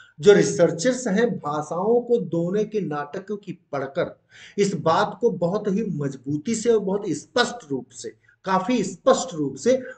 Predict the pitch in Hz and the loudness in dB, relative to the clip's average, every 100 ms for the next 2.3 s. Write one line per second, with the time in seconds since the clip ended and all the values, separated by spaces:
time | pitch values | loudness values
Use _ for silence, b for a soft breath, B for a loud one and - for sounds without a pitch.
0 | - 143 156 170 196 240 233 185 156 147 | -6 -2 0 0 0 -2 -2 -4 -4 -4
1 | 156 147 147 185 220 - 139 120 - 113 | -4 -4 -4 -6 -6 -6 -6 -6 -10 -20
2 | 107 - | -20 -20